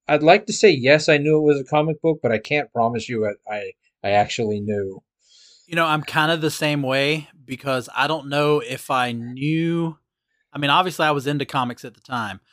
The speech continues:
Speaker 2: I don't know if I knew ahead of time, or now that it's been twenty-something years, uh, my memory's just making me think I knew. I do think I realized that it was,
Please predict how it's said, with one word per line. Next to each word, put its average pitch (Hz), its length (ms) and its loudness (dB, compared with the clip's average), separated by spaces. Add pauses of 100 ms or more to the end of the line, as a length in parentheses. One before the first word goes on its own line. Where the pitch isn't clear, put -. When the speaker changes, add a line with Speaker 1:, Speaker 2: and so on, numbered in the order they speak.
(560)
Speaker 2:
I 147 100 2
don't 185 180 0
know 180 200 2
if 156 160 -2
I 151 140 2
knew 170 720 -4 (120)
ahead 180 380 -4
of 214 80 0
time, 202 480 0
or 135 140 -2
now 135 240 0
that 139 160 -6
it's 131 160 -12
been 147 480 -2 (400)
twenty-something 147 560 -2
years, 147 480 0 (440)
uh, 120 200 2
my 120 180 -2
memory's 131 500 -4
just - 300 -10 (160)
making 135 300 -6
me 123 80 -4
think 131 260 -6
I 139 140 -2
knew. 147 240 -2 (440)
I 208 140 2
do 196 360 2
think 208 380 2
I 147 140 4
realized 143 960 2 (120)
that 123 180 0
it 123 160 -6
was, 143 880 0